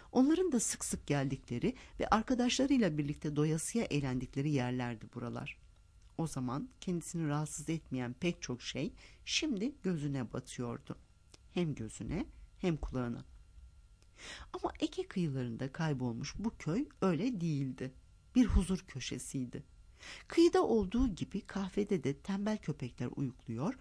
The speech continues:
ve arada bir tek gözlerini açarak gelip geçeni izleyen hayvanlara kimse ilişmiyordu. Hayatın ağır aktığı bir yerdi burası. Bu düşünceleri kahvenin sahibi olduğunu söyleyip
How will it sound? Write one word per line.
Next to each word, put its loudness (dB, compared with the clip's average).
ve -2
arada 4
bir 4
tek -2
gözlerini 2
açarak -4
gelip -2
geçeni -2
izleyen -2
hayvanlara -4
kimse -4
ilişmiyordu. -4
Hayatın -4
ağır -2
aktığı -8
bir -8
yerdi -6
burası. -14
Bu 4
düşünceleri 0
kahvenin 0
sahibi 0
olduğunu 2
söyleyip -2